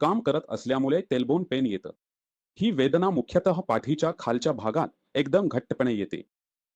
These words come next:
ही वेदना बराच वेळ बसून राहिल्यामुळे किंवा बसून उठताना जास्त जाणवते. त्यामुळे या लोकांना एकत्र पाहिलं तर बसायला खूप भीती वाटते. तर आता टेलबोन पेन म्हणजे नेमकं काय,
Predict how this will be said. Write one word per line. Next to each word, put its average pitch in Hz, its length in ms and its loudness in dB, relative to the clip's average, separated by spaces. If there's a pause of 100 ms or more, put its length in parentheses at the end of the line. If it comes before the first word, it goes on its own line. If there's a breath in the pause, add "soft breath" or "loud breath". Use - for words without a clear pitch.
(140)
ही 226 140 0
वेदना 156 420 2
बराच 139 400 2
वेळ 139 200 2
बसून 147 400 -2
राहिल्यामुळे 143 600 0
किंवा 151 340 2
बसून 147 360 0
उठताना - 580 4
जास्त 127 280 -2
जाणवते. 98 440 -6 (680)
त्यामुळे 185 380 2
या 185 100 8
लोकांना 156 540 4
एकत्र 160 380 0
पाहिलं 123 420 0
तर 143 120 2
बसायला 131 540 -2
खूप 220 260 -2
भीती 117 260 0
वाटते. 101 340 -6 (680)
तर 127 100 6
आता 113 360 0 (300)
टेलबोन 180 360 4
पेन 180 260 2
म्हणजे 131 300 2
नेमकं 135 340 0
काय, 87 240 -2